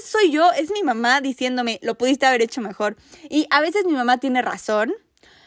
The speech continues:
o a veces mi mamá me exige demasiado. Mi, mi mamá es mi voz, ¿ok? <laughs> Ajá. Entonces, mm, no lo sé, es como bien importante poder discernir esto, ¿no? Entre sí, sí pude haberlo hecho mejor,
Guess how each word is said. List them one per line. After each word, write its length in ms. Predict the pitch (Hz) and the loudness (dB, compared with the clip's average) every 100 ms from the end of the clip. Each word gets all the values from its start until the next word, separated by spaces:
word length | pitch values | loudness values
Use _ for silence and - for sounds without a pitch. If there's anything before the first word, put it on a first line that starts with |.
| _ _ | _ _
o 260 | 254 254 - | 4 4 4
a 140 | 269 | 2
veces 260 | 285 359 311 | 4 2 2
mi 120 | 269 | 2
mamá 280 | 247 277 330 | 4 4 2
me 80 | |
exige 380 | 262 - 226 226 | -2 -4 -4 -4
demasiado. 680 | 202 202 226 202 214 208 - - | -4 -6 -6 -6 -4 -6 -10 -2
Mi, 200 | 233 - | -2 -2
mi 200 | 233 240 | -2 2
mamá 380 | 247 277 339 370 | 2 2 2 2
es 120 | 294 | 0
mi 100 | 233 | -2
voz, 240 | 196 190 - | -2 -4 -4
¿ok? 160 | 196 214 220 | -4 0 -2
<laughs> 140 | - | -2
Ajá. 340 | 262 269 247 320 392 381 | 0 0 0 -4 -14 -12
Entonces, 600 | 285 277 320 320 370 - - _ _ | -6 -2 0 0 0 -4 -16 _ _
mm, 320 | 269 269 247 | -2 -2 0
no 100 | 311 | 2
lo 140 | 359 349 | 4 4
sé, 320 | 277 254 - | 2 0 0
es 140 | - | -2
como 240 | - 381 269 | 0 0 0
bien 180 | 254 294 | 0 0
importante 420 | 294 226 233 247 | 0 -2 -4 -4
poder 300 | 233 226 220 | -2 0 0
discernir 560 | 247 240 208 214 220 220 | -2 -2 -4 -2 -4 -4
esto, 320 | 208 - 202 | -6 -10 -10
¿no? 160 | 202 | -8
Entre 380 | 226 208 202 202 - _ _ | -8 -6 -6 -8 -12 _ _
sí, 360 | - 302 269 | 0 0 2
sí 120 | 262 | 0
pude 240 | 311 370 359 | 0 2 2
haberlo 400 | 311 285 262 240 | 0 -2 -2 -2
hecho 200 | 220 226 | -2 -8
mejor, 520 | 190 - 208 247 | -10 -6 -2 0